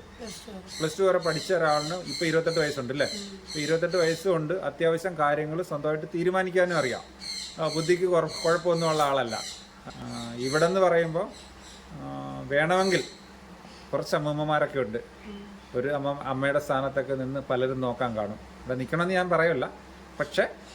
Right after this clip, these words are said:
Speaker 2: ഒരമ്മ ഇല്ലാത്ത ഒരാ കുട്ടിയുടെ സ്-, ആണ് ആയതുകൊണ്ട് ഞാൻ പറയുവാണ്. ചില അമ്മമാർ മക്കളെ നല്ലതുപോലെ നോക്കുന്ന അമ്മമാരുണ്ട്. കൊച്ചു കുഞ്ഞുങ്ങളാണ്, അമ്മൂമ്മമാർ ഒത്തിരിയുണ്ട്, അവരുടെ കൂടെ സന്തോഷമായിട്ട് പോവാം. ഇല്ല, എനിക്ക് എൻ്റെ പ്രായക്കാരുടെ അടുത്ത് നിൽക്കണം എന്ന്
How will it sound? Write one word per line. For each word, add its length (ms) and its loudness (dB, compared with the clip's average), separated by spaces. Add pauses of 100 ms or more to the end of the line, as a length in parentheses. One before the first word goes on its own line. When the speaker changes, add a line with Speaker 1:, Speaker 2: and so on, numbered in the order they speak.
(220)
Speaker 2:
ഒരമ്മ 380 4 (240)
ഇല്ലാത്ത 340 2
ഒരാ 120 4 (120)
കുട്ടിയുടെ 420 2
സ്-, 80 -16 (380)
ആണ് 120 -2 (220)
ആയതുകൊണ്ട് 440 2
ഞാൻ 140 0
പറയുവാണ്. 360 -2 (100)
ചില 100 0 (120)
അമ്മമാർ 320 -2 (280)
മക്കളെ 360 -2
നല്ലതുപോലെ 520 -2
നോക്കുന്ന 320 -4
അമ്മമാരുണ്ട്. 440 -6 (380)
കൊച്ചു 300 -2
കുഞ്ഞുങ്ങളാണ്, 560 -2 (380)
അമ്മൂമ്മമാർ 460 0
ഒത്തിരിയുണ്ട്, 420 -2 (160)
അവരുടെ 260 0
കൂടെ 220 -2
സന്തോഷമായിട്ട് 560 -2
പോവാം. 200 -4 (180)
ഇല്ല, 140 4 (480)
എനിക്ക് 220 2
എൻ്റെ 200 4
പ്രായക്കാരുടെ 560 2
അടുത്ത് 260 -4
നിൽക്കണം 300 -6 (440)
എന്ന് 140 0